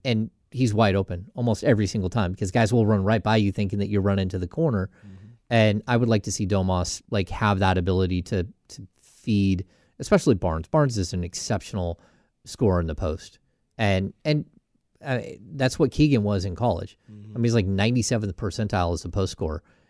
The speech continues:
Speaker 1: Mike Brown doesn't believe it. <laughs> And Keegan keeps telling him to watch YouTube. And he's like, "Well, then send me the YouTube clip." Well, we keep having, like, this conversation <laughs> with these guys, but it's something that I think would improve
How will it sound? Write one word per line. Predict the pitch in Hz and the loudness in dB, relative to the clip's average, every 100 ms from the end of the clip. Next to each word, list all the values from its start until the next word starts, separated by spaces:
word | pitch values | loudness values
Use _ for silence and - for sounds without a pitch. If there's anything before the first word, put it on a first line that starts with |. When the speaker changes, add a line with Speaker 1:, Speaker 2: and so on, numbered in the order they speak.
| - | 0
Speaker 1:
Mike | 117 113 | 4 6
Brown | 127 117 | 6 4
doesn't | 110 113 | 2 0
believe | 92 92 110 | -2 0 0
it. | 151 - - | 0 -2 -12
<laughs> | _ _ _ - - - - 117 | _ _ _ -20 -20 -20 -8 0
And | 139 | 2
Keegan | - 143 135 120 | 6 4 4 2
keeps | 117 - | 0 0
telling | 123 127 | 0 2
him | 110 | 2
to | |
watch | 107 110 | 2 0
YouTube. | 104 110 147 156 170 _ _ _ _ | -2 0 2 2 0 _ _ _ _
And | 117 117 | -4 0
he's | 117 | 2
like, | 113 117 | 2 4
"Well, | 113 | 2
then | 113 | 2
send | - 131 | 2 4
me | 139 | 4
the | 131 123 139 | 4 4 6
YouTube | 175 147 | 4 4
clip." | - 160 - | 2 -2 -2
Well, | 151 147 143 | 0 2 4
we | 156 | 2
keep | - 214 202 | 2 2 6
having, | 175 175 151 | 6 4 2
like, | 143 | 2
this | 139 127 | 0 -2
conversation | 143 135 127 - 113 - 170 190 - - | -2 0 -2 -2 -4 -2 -2 -4 -10 -20
<laughs> | _ _ 135 | _ _ 0
with | 127 | 4
these | 151 143 | 4 4
guys, | 147 165 185 - | 2 2 0 -4
but | - 131 127 _ - | 2 2 2 _ -20
it's | - 131 - | -10 -8 -2
something | 151 139 131 | 0 0 0
that | 120 | 2
I | 117 | 0
think | 127 107 | -2 -2
would | 117 - | -2 -2
improve | 117 98 - 110 110 101 104 | -4 -4 0 2 4 2 -4